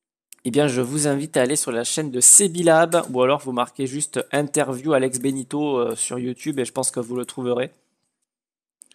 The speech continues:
C'était une très, très belle expérience. Ça serait bien que vous alliez, euh, faire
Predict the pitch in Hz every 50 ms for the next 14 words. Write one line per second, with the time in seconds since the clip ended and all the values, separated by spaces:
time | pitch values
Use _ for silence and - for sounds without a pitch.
0 | _ _ _ _ - - 120 - - 170 175 160 139 135 131 127 123 123 - -
1 | - 220 220 - - 170 151 180 175 156 - - - 123 120 113 107 104 - -
2 | - - - _ _ _ _ _ _ _ _ _ _ _ _ _ _ _ _ _
3 | _ _ _ _ _ _ _ _ _ _ _ _ _ _ _ _ _ _ _ _
4 | _ _ _ _ _ _ _ _ _ _ _ _ - - 113 - - 127 120 143
5 | 160 156 - 135 131 123 123 120 127 127 127 127 139 151 156 151 139 120 117 -
6 | - - 143 120